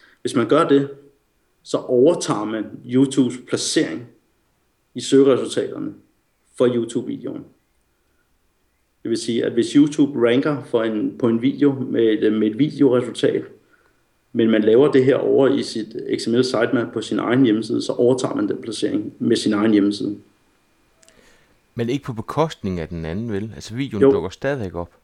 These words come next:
Speaker 1: Nej, du overtager placeringen. Det vil sige, at, øh, YouTube-videoen ryger ud, og dit eget site kommer til at ligge der i stedet for. Med den artikel, du har skrevet omkring videoen, og den besøgende ryger også ind på din hjemmeside.
Speaker 2: Søren, hvis du kunne foreslå en ny gæst til Potterkort, hvem skulle det så være, og hvorfor?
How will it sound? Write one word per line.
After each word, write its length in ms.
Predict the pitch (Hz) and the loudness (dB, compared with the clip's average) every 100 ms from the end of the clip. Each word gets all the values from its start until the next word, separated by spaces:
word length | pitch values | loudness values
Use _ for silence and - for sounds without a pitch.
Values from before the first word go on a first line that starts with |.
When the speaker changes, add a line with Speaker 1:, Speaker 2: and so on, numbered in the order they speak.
| _ _ - | _ _ -6
Speaker 1:
Nej, 140 | 123 - - 117 | -6 -6 -16 -8
du 80 | 131 | -4
overtager 440 | - 131 143 147 113 | 2 4 4 0 -4
placeringen. 320 | 107 110 113 | -6 -4 -2
Det 60 | |
vil 80 | 117 | -2
sige, 240 | 110 117 113 | 0 2 2
at, 120 | 104 | 2
øh, 140 | 98 | 0
YouTube-videoen 720 | - 113 131 135 123 110 113 107 | 0 0 2 2 0 -2 0 4
ryger 180 | 107 | 4
ud, 120 | 117 123 | 6 4
og 240 | 123 - | 2 0
dit 140 | 107 | 0
eget 280 | 110 101 104 | 0 2 0
site 200 | - 101 101 | 0 -4 -2
kommer 220 | 110 110 | -2 0
til 100 | 113 | -2
at 60 | - | -2
ligge 160 | - | 0
der 80 | 104 | 0
i 20 | |
stedet 260 | 101 - - | 0 -4 -6
for. 140 | 110 - _ - - _ - | -10 -16 _ -20 -20 _ -4
Med 100 | 110 | 2
den 140 | 104 | 4
artikel, 360 | 95 - 101 101 | 2 -2 -4 2
du 80 | 101 | 0
har 60 | |
skrevet 280 | - 92 98 | 0 0 0
omkring 300 | 95 - - | 0 -2 -6
videoen, 360 | - - 92 95 | -4 -4 -4 -4
og 240 | 90 - - - _ - | -6 -10 -18 -20 _ -2
den 120 | 107 | 2
besøgende 420 | 98 - 131 110 104 | 2 2 2 2 2
ryger 180 | 104 | 2
også 200 | 107 110 - | 2 0 -2
ind 160 | 127 | -6
på 80 | 120 | -6
din 200 | - - | -12 -12
hjemmeside. 380 | 98 95 - - - _ _ _ _ | -12 -12 -14 -18 -20 _ _ _ _
Speaker 2:
Søren, 340 | - 143 147 | -6 0 0
hvis 80 | 147 | 0
du 100 | 190 | -6
kunne 80 | 180 | -4
foreslå 380 | 190 190 - 160 | -2 -2 -2 -2
en 80 | |
ny 120 | 170 170 | -4 -6
gæst 260 | 156 - | -10 -12
til 60 | - | -12
Potterkort, 480 | - 151 147 120 120 | -8 -8 -6 -8 -6
hvem 140 | 135 | -10
skulle 180 | - 107 | -10 -14
det 40 | |
så 100 | 120 110 | -12 -8
være, 200 | 110 123 | -8 -8
og 60 | 110 | -12
hvorfor? 360 | 95 - 110 | -16 -12 -14